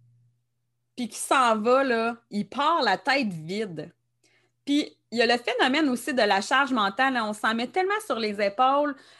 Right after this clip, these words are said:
que finalement, tu sais, on vient, là, que même si on part prendre un verre, ben là, ben, est-ce qu'il va avoir assez de couches pour le petit ? Est-ce que, euh, le, le souper va être bien préparé ? Est-ce que mon chum, il va rusher toute seule avec les enfants ? Oh mon Dieu, il va rusher toute seule avec les enfants.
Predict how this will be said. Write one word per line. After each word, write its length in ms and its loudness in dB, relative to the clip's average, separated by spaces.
que 140 0
finalement, 580 0
tu 60 -8
sais, 160 -2
on 160 2
vient, 280 0
là, 140 0
que 300 -2
même 340 4
si 240 -4
on 140 -2
part 600 0
prendre 280 -2
un 100 0
verre, 340 4
ben 160 0
là, 140 -2
ben, 220 0
est-ce 180 -6
qu'il 100 -12
va 80 2
avoir 200 2
assez 200 -4
de 80 -16
couches 240 -8
pour 120 -6
le 140 -2
petit ? 220 -6
Est-ce 500 2
que, 120 -8
euh, 520 4
le, 200 -4
le 100 -2
souper 320 -4
va 100 0
être 100 -4
bien 160 -6
préparé ? 640 -6
Est-ce 200 -6
que 180 2
mon 160 -2
chum, 160 -2
il 100 -2
va 120 4
rusher 460 0
toute 160 -4
seule 160 2
avec 200 2
les 140 -4
enfants ? 400 2
Oh 140 4
mon 200 2
Dieu, 160 0
il 60 2
va 100 4
rusher 340 0
toute 160 -8
seule 160 0
avec 240 0
les 220 -6
enfants. 480 -2